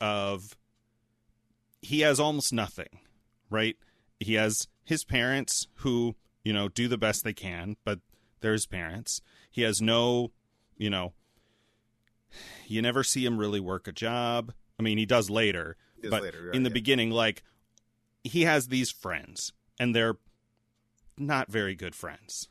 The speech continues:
Speaker 2: Oh, they're
Speaker 1: Right?
Speaker 2: terrible.
Speaker 1: They're, they're pretty terrible.
Speaker 2: Yeah.
Speaker 1: And, you know, it's that,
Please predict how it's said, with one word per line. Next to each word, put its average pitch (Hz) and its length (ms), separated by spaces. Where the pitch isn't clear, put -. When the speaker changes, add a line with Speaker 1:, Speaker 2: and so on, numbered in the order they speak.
Speaker 2:
Oh, 117 80
they're 104 120
Speaker 1:
Right? 135 120
Speaker 2:
terrible. 120 160
Speaker 1:
They're, 113 160
they're 147 100
pretty 151 280
terrible. 85 500
Speaker 2:
Yeah. 135 80
Speaker 1:
And, 120 520
you 123 120
know, 113 160
it's 110 180
that, 123 280